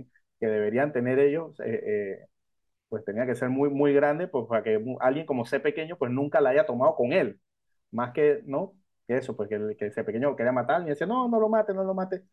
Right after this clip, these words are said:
Pues otro le hubiera dicho, "No", entonces, <laughs> otro se lo despacha, ¿no? O-,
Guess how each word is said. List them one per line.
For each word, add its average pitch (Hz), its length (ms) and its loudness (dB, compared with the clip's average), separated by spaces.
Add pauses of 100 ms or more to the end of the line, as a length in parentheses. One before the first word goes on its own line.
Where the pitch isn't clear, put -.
(260)
Pues 139 160 4
otro 160 300 4
le 147 60 4
hubiera 139 220 6
dicho, 147 260 0
"No", 143 200 -2
entonces, 123 360 -4
<laughs> 135 300 -4 (340)
otro 147 280 2
se 190 100 0
lo 147 120 6
despacha, 127 400 2
¿no? 127 100 -4
O-, 139 380 0